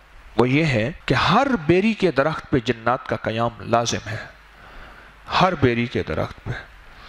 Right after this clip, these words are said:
लेकिन हमेशा नेक जिन्नात रहेंगे। सिदरा बेरी का दरख्त है, हमेशा नेक जिन्नात रहेंगे, बदकार जिन्नात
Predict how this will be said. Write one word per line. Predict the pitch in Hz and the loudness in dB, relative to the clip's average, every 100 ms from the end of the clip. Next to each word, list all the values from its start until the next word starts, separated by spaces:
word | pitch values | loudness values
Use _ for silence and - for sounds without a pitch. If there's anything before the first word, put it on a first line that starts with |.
| - - - - - - - - - - - | -20 -20 -20 -20 -20 -20 -20 -20 -20 -16 -2
लेकिन | 143 175 220 208 226 - - | 0 2 -2 -4 -12 -12 -4
हमेशा | - 180 226 240 220 185 | 0 2 2 2 0 0
नेक | 156 175 180 127 | 2 2 2 -2
जिन्नात | 117 113 113 - | -2 -2 -4 -4
रहेंगे। | 110 110 104 104 110 - - - - - - - - | -6 -4 -6 -8 -10 -14 -20 -20 -20 -20 -20 -20 -8
सिदरा | - - 170 147 110 - - - - | 0 2 4 2 0 -6 -18 -20 -16
बेरी | 120 139 160 160 | 0 0 2 0
का | 123 98 | 0 2
दरख्त | 90 104 - - | 0 -2 -8 -12
है, | 113 - - - - - - - - - | -12 -14 -16 -14 -12 -14 -16 -18 -18 -2
हमेशा | 226 208 254 247 208 | 2 2 2 0 2
नेक | 202 220 175 | 2 2 2
जिन्नात | 143 117 113 - | 0 0 -2 0
रहेंगे, | 107 107 107 104 | -4 -4 -4 -2
बदकार | 120 156 - 180 | 0 0 2 0
जिन्नात | 160 165 170 170 | 0 -2 0 -2